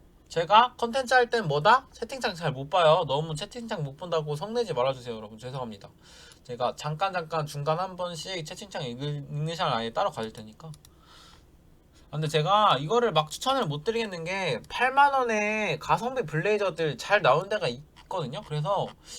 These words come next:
이게 여기가 이 브랜드가 별로라, 가성비 별로라는 게 아니라 이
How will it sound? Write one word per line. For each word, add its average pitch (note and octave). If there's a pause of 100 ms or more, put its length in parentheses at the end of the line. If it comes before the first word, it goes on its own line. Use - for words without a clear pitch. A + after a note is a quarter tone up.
(340)
이게 G#3
여기가 G3 (200)
이 F3
브랜드가 G#3+
별로라, G#3+
가성비 A3
별로라는 A3+
게 D3+
아니라 A#2+ (400)
이 F3+